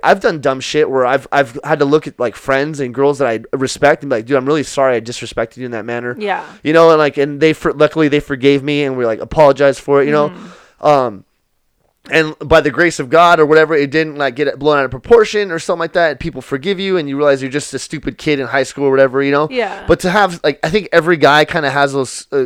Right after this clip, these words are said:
Speaker 1: I don't wanna say a woman does, but <laughs> every guy's kinda dumb, done shit where they're like, they realize, like, this is bad and you shouldn't do that.
Speaker 2: Yeah.
Speaker 1: And you have that behavior checked and you're like, "Oh, okay, now I know I'm not gonna repeat that behavior." And then for have it to come out, like, um,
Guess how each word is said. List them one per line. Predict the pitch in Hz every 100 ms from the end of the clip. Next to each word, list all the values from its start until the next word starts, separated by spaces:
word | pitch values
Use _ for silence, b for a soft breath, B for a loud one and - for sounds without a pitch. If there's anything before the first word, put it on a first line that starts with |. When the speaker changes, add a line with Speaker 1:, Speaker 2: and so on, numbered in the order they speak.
| -
Speaker 1:
I | 156
don't | 156
wanna | 143
say | - 120
a |
woman | 117 139
does, | 104 104
but | - 107
<laughs> | 262 - -
every | 220 208 190
guy's | 165 156 156
kinda | 165 156
dumb, | 131 139 131
done | 139 143
shit | - 143
where | 143 131
they're | 123
like, | 123 113 _ b b b b -
they | 156
realize, | 165 185 160 127
like, | 135
this | 156 139
is | 131
bad | - 143 107 - _ _
and | - 147
you | 143
shouldn't | - 160 127
do | 147
that. | 117 - _ _
Speaker 2:
Yeah. | 226 202
Speaker 1:
And | 156
you |
have | 151 160
that | 147
behavior | 139 151 135 117
checked | - 151 202 - b b b b
and | 151
you're |
like, | 147 -
"Oh, | 196 180
okay, | - 156 170 _
now | 143 156
I | 156
know | 139 156 143 127 131
I'm | - 151
not | 147
gonna | 147
repeat | 135 - 156
that | 135 107
behavior." | 117 165 135 117 _ b b b
And | -
then | 165 165
for | - 156
have | 160 160
it | 156
to | 151
come | 170 151
out, | 151
like, | 127 135 120
um, | 127 135 117 98